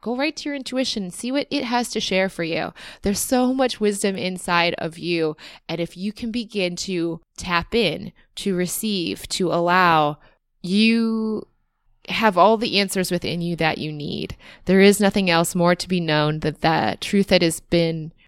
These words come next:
willing to be shown to you through the journey that is inside you. So if you want to find me on Instagram, Snapchat, and Twitter, you can find me at Jess C as in chair lively. And for show notes for this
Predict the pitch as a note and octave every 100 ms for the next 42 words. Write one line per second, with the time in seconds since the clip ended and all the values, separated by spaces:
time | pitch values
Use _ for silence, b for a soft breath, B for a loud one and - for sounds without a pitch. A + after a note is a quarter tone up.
0 | - E3+ F3+ F#3 F#3 - F3 F3 - D#3+
1 | D#3 D#3 D#3+ D#3+ D#3 - - - - D#3+
2 | E3+ E3 E3 D#3+ E3 _ b b b -
3 | G3 G3 F#3+ F#3 E3+ D#3+ D#3 D#3 D3+ D#3
4 | D#3+ D3+ D2+ - - _ _ _ _ _
5 | _ _ _ - - F#3+ C#4+ D#4+ D#4+ F4
6 | F#4 C4+ A#3+ A#3 G3+ F#3+ - A#3 - A#3
7 | F#3 F3 G#3+ G3 - G3 - E3+ G3 G3
8 | F3+ F3+ B B B G#3 A3 A#3+ A#3+ A#3
9 | G3+ F#3 G3 F#3+ - - - - G#3 G#3+
10 | A3 - G3 F#3 F3+ - F#3 E3+ E3 F#3
11 | G#3+ A#3 B3 A#3+ - G3 G#3 - A3+ A3+
12 | G#3 G#3 G3 G#3